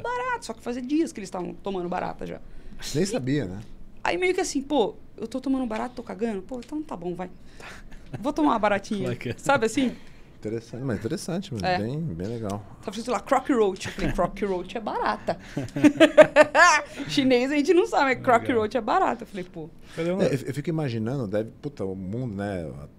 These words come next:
Speaker 2: planeta tem tanta cultura, tantas coisas. Deve ter mu-, a gente tá falando da China porque
Speaker 3: Sim.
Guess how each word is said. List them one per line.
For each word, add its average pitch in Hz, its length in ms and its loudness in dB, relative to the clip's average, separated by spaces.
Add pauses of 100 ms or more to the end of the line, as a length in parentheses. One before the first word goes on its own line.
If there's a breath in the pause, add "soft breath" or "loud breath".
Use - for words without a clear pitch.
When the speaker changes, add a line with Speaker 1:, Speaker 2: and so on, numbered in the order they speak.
(160)
Speaker 2:
planeta 107 340 -2 (120)
tem 101 120 -4
tanta 110 500 -6 (260)
cultura, 95 560 -6
tantas 98 260 -10
coisas. 113 220 -6 (400 soft breath)
Deve 123 160 -4
ter 185 120 -6
mu-, 110 220 -2 (220)
a 87 100 -6
gente 113 140 -2
tá 127 60 -6
falando 131 160 -2
da 104 100 2
China 143 300 -2
porque 95 580 -4
Speaker 3:
Sim. 104 120 -12